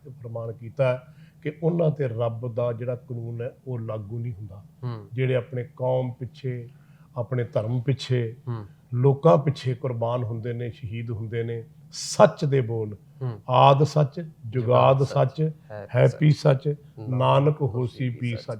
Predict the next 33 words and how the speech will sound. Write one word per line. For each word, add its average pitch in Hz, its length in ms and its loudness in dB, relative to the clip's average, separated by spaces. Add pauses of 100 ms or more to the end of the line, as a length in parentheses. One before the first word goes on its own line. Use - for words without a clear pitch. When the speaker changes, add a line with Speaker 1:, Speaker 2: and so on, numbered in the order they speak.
Speaker 1:
ਜਿਹੜੇ 123 200 -4
ਸੱਚ - 340 -6
ਤੇ 131 140 -4
ਪਹਿਰਾ 131 240 -6
ਦਿੰਦੇ 117 320 -10
ਨੇ, 151 160 -6 (160)
Speaker 2:
ਹੂੰ। 110 140 -14 (120)
Speaker 1:
ਉਹ 143 100 6
ਰੱਬ 120 360 -2
ਦੇ 123 100 0
ਬੱਚੇ 113 340 -4
ਹੁੰਦੇ 113 280 -6
ਨੇ 143 200 -6 (340)
ਤੇ - 80 -8
ਉਹਨਾਂ 147 320 6
ਤੇ 127 160 0
ਰੱਬ 117 280 -2
ਦਾ 120 140 0
ਕੋਈ 151 520 2
ਜਿਹੜਾ 135 220 0
ਕਾਨੂੰਨ 117 400 -8
ਹੈ, 120 40 -8
ਉਹ 127 200 -8
ਲਾਗੂ 110 300 -8
ਨਹੀਂ 135 180 0
ਹੁੰਦਾ। 139 540 2
ਉਹ 117 60 -12
Speaker 2:
ਹੂੰ। 160 100 2
Speaker 1:
ਜਦ 156 160 8
ਮਰਜ਼ੀ 135 400 2
ਜਨਮ 131 280 0
ਲੈ 110 180 -4
ਲੈਣ, 139 220 -2